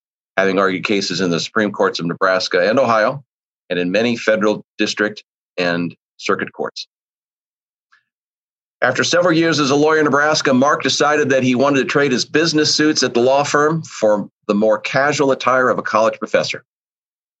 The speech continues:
in part to pursue research and writing at the academic level,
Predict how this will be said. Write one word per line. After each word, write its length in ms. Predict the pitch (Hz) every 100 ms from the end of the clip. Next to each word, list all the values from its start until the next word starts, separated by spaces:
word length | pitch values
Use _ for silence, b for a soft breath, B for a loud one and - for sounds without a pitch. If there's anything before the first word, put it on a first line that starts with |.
| _
in 140 | 120
part 300 | 120 156 180
to 160 | 180 131
pursue 400 | - 131 - 135
research 580 | 127 156 165 165 165 - _
and 160 | 117 113
writing 340 | 123 139 135
at 100 | 120
the 120 | 123
academic 380 | 120 117 117 117
level, 380 | 120 147 214